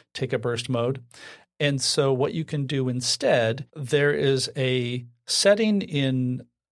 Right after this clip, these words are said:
settings camera. So the, the settings app, then you go to the camera settings that says use volume up for burst. And that allows you to press the volume up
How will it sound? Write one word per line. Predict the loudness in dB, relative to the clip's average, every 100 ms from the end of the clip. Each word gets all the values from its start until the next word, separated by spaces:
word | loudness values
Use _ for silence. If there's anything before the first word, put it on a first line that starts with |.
| _ _
settings | -2 2 2 2 -2 -4 -4 -6 -8 _ -14
camera. | -2 -2 0 -6 -10 -12
So | -8 -4 -2 -4 -10 _ _
the, | -4
the | -4 -6 -2
settings | 0 0 0
app, | 0 -2 -4
then | -4 -4 -6
you | -6
go | -4
to | -2
the | -6
camera | -4 -4 -2
settings | -2 -4 -4 -8 -10 -12 -20 -20 -20 _ -10
that | -6 -2
says | 0 0 -2
use | -2 0 0
volume | 0 2 2 2 0
up | -2 -4
for | -8
burst. | -6 -8 -8 -10 -10 _ _ _ _ _ -14 -8
And | -2
that | 2 2
allows | 2 0 2 0 0
you | -2 -4
to | -4 -4 -6
press | -6 -6 -2 -2 -2
the | -2
volume | 0 0 2 0
up | -2 -4